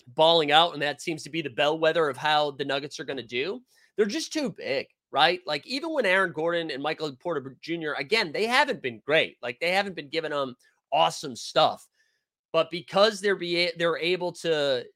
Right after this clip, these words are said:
just be so big and board up. They kinda need somebody like Kevin Love out there to, like, get the bigs out of the paint a little bit. But I'll be, yeah, I'll be curious to see what they do in game four. Uh, and Stan pointed this out in the Discord earlier. I think, like,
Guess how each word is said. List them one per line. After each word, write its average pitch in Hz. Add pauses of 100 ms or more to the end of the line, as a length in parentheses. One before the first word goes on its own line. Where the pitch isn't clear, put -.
(140)
just 185
be 190
so 180
big 170
and 139
board 151
up. 180
They 143
kinda 165
need 170
somebody 135
like 120
Kevin 127
Love 127
out 120
there 123
to, 120
like, 113
get 202
the 135
bigs 175 (160)
out 175
of 151
the 131
paint 208
a 147
little 117
bit. 117 (340)
But 185
I'll 220
be, 220
yeah, 202
I'll 147
be 202
curious 202
to 180
see 190
what 175
they 156
do 151
in 139
game 127
four. 131 (340)
Uh, 139
and 151
Stan 254
pointed 226
this 175
out 170
in 156
the 143
Discord 165
earlier. 156 (760)
I 175
think, 240
like, 214